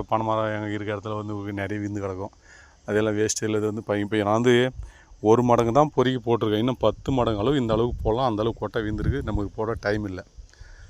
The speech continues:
ஓகேங்களா? அதனால இது மட்டும் போட்டிருக்கோம். இந்த இடம் இருந்தா வே-, மரமே இல்லைனா கூட பரவாயில்ல. ஏன்னா மர இடத்துல போய் கொட்டை போயிட்டு வந்து போட்டா யாரும் எதுவும் சொல்ல போறது, "ஏன் கொட்டையை பொறுக்குறீங்கன்னு?" யாரும் கேட்கவும் மாட்டாங்க. அவ்வளோ தூரம் விழுந்திருக்கு மரத்துக்கு கீழே. இது மாதிரி நீங்க இதே போல போட்டீங்கன்னா, ஒரு மூணு, ரெண்டரை, மூணு மாசத்துல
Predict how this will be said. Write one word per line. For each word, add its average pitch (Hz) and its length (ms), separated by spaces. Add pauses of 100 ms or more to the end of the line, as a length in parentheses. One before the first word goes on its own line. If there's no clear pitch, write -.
(200)
ஓகேங்களா? 107 420
அதனால 104 280
இது 101 100
மட்டும் 104 240
போட்டிருக்கோம். 101 420 (500)
இந்த 117 140
இடம் 135 180
இருந்தா 160 220
வே-, 156 240
மரமே 139 400
இல்லைனா 139 140
கூட 131 140
பரவாயில்ல. 131 280
ஏன்னா 127 120
மர 120 260
இடத்துல 113 240
போய் 120 200
கொட்டை 113 180
போயிட்டு 110 240
வந்து 107 140
போட்டா 110 140
யாரும் 107 240
எதுவும் 110 220
சொல்ல 110 120
போறது, 107 220
"ஏன் 113 140
கொட்டையை 110 200
பொறுக்குறீங்கன்னு?" 104 500
யாரும் 101 240
கேட்கவும் 110 340
மாட்டாங்க. 98 240
அவ்வளோ 98 240
தூரம் 113 180
விழுந்திருக்கு 98 260
மரத்துக்கு 95 380
கீழே. 90 100 (680)
இது 131 180
மாதிரி 127 160
நீங்க 120 180
இதே 113 100
போல 110 220
போட்டீங்கன்னா, 113 300
ஒரு 104 160
மூணு, 101 240
ரெண்டரை, 98 220
மூணு 98 160
மாசத்துல 110 320